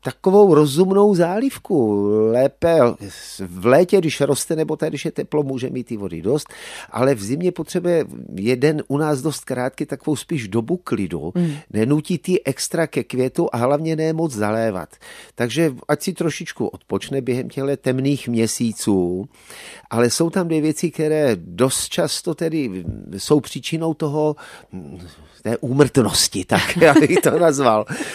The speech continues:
Speaker 1: Takže jednak molice, to je hmyz po léta, kterých si všimne každý. A ty na ně opravdu rádi jdou. A druhá věc je, když teda s-, pomineme ty hniloby kořenů z přemokření,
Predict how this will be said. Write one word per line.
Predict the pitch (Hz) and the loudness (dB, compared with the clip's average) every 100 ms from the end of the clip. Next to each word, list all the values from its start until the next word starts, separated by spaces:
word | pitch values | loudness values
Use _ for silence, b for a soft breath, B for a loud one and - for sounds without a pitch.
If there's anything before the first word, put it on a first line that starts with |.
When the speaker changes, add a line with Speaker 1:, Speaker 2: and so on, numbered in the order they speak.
| B B - | B B 0
Speaker 1:
Takže | 127 120 - 90 | 2 2 -2 -8
jednak | 101 147 170 98 80 - 101 | 0 2 2 -2 -8 -16 -6
molice, | 113 143 151 120 - | 2 4 4 2 -4
to | 80 139 | -4 -2
je | 160 160 104 87 _ - | 0 0 -2 -4 _ -14
hmyz | 98 117 135 - | -6 -4 -4 -2
po | 120 | 0
léta, | 123 127 123 123 | 0 0 -2 -4
kterých | - 127 127 - | -2 -2 -2 -4
si | 123 | -6
všimne | - 117 113 113 - _ | -4 -4 -2 -4 -8 _
každý. | - 107 110 107 98 78 73 B B B B B | -6 -4 -2 -2 -2 -2 -8 B B B B B
A | - - | -12 -2
ty | 151 | 2
na | 139 151 | 2 2
ně | 151 143 _ _ | 2 0 _ _
opravdu | 120 117 143 143 131 139 117 | -2 2 2 2 0 0 0
rádi | 90 85 85 90 | 0 -2 -2 -4
jdou. | 92 85 85 90 98 B B B | -2 0 0 -4 -6 B B B
A | - 107 | -4 0
druhá | 120 123 147 147 | 2 0 0 0
věc | 156 156 - 160 | 0 -2 -2 0
je, | 160 147 | 2 2
když | 104 117 - | 0 -6 -4
teda | 127 117 | -2 -2
s-, | - - - - | -4 -8 -4 2
pomineme | 123 127 127 127 | 2 4 2 0
ty | - 131 | 0 -2
hniloby | 113 123 131 120 | 0 2 2 0
kořenů | - 110 117 98 | -4 -4 -4 -4
z | 80 | -8
přemokření, | - 95 104 107 - 131 127 123 | -6 -2 -2 -2 -4 -4 -4 -6